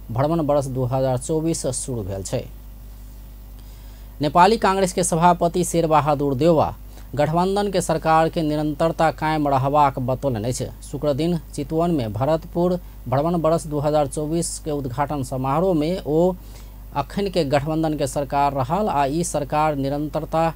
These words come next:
रहबाक विश्वास व्यक्त केलनि अछि। ओ देशक अर्थतंत्र के विकास में पर्यटन महत्वपूर्ण क्षेत्र भेला सँ एहि में ध्यान देब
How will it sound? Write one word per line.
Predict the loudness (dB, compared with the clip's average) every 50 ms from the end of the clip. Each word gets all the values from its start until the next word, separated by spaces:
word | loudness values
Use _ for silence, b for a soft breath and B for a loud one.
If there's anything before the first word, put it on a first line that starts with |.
| B B B B B B B -8 -6
रहबाक | -4 -2 0 2 2 4 6 6 6 6 4 -2 -12 -12 -10
विश्वास | -6 -6 -6 -4 0 0 0 0 0 0
व्यक्त | -2 -2 -2 -4 -6 -6
केलनि | -6 -4 -2 -2
अछि। | -2 -2 -4 -6 -8 -8 B B B B B B
ओ | 0 2 4 4 2
देशक | 2 2 0 0 0 0 -2 0
अर्थतंत्र | 0 0 0 0 -2 -2 -2 -2 -2 -2 -2
के | -2 -2
विकास | -2 -2 -2 0 2 2 2 2 2
में | -2 -2 -2
पर्यटन | -2 -2 -2 -2 -2 -2 -2 -2
महत्वपूर्ण | -2 -2 -2 -4 -6 -6 -6 -4 -4 -4 -4
क्षेत्र | -6 -6 -4 -2 0
भेला | 0 2 4 4 4
सँ | 4 4 2 2 2 0 -4 -4
एहि | -2 0 0
में | 0 0 0 -2
ध्यान | -2 -2 -2 0 0 0 2
देब | 2 2 2